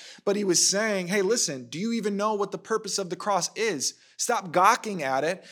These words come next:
and then walk in the purpose of the gift that, that he purchased at that cross."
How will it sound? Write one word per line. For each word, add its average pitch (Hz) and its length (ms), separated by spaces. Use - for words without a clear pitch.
and 190 180
then 190 160
walk 202 300
in 202 80
the 190 60
purpose 208 460
of 165 120
the 165 40
gift 180 460
that, 165 340
that 170 120
he 214 180
purchased 214 640
at 208 280
that 151 180
cross." 123 420